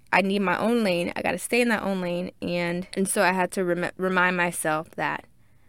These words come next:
I'm not them and they are not me. And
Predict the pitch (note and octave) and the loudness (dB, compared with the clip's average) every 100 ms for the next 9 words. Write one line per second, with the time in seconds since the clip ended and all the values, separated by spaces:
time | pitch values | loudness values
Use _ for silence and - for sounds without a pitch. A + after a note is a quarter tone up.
0 | - F3 D#3+ F3+ F3 - F#3 F3 E3+ E3+ | 0 6 6 6 0 0 -2 0 -2 -2
1 | E3 F3 F3+ F3 D#3+ D3+ E3 D#3+ F3 F3+ | -2 0 0 -2 -2 -4 -6 -6 -4 -6
2 | - F3 F3 E3+ F3+ | -4 -4 -4 -4 -6